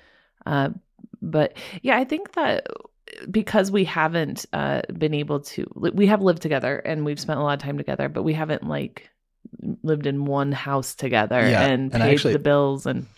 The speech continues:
Speaker 2: I love this part. This is, like, the most Sag
Speaker 1: Yeah,
Speaker 2: thing ever.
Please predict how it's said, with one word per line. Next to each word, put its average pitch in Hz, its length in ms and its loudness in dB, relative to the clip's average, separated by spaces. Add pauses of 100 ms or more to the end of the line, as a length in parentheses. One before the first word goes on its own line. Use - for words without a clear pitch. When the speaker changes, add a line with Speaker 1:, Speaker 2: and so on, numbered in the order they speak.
(100)
Speaker 2:
I 113 60 0
love 131 160 4
this 117 160 4
part. 101 380 0
This 98 320 -4
is, 101 160 0
like, 95 280 0
the 101 100 -2
most 95 260 0
Sag 92 340 -2 (320)
Speaker 1:
Yeah, 160 240 2 (140)
Speaker 2:
thing 110 180 2
ever. 147 180 4